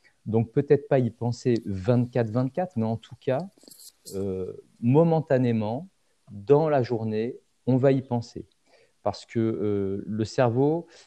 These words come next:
il va avoir plus de facilité à enregistrer, euh, de nouvelles compétences si elles sont répétées, euh, plusieurs fois dans la journée. Plutôt que d'y penser longtemps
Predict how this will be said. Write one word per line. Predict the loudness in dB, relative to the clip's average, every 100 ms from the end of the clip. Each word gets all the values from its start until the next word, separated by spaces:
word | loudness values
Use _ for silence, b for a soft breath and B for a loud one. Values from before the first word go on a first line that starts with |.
| -2
il | 2
va | 4
avoir | 2 -2
plus | -4 -4
de | -4
facilité | -4 -6 -8 -10 -6 0
à | 0
enregistrer, | 2 0 2 0 -2 -10 -14 -6 -2 -2 -4 _ _ _ _ -8
euh, | -6 -6 -8
de | -6 0 2
nouvelles | 4 2 2 2 2 0
compétences | -2 -2 -2 -4 -2 -2 -4 -6 -10 -10
si | -16 -10 -6 -2
elles | -2 -2
sont | 0 0
répétées, | 2 2 0 -2 -2 -4 -6 _ _ _ _ -12
euh, | -10 -10 _ _ _
plusieurs | -2 0 0 0
fois | 0 0
dans | 2
la | 0
journée. | -2 -4 -4 -6 B B B B B _
Plutôt | -6 0 2
que | 2
d'y | 0
penser | -2 -2 2 4
longtemps | 6 6 4 4 2 2 0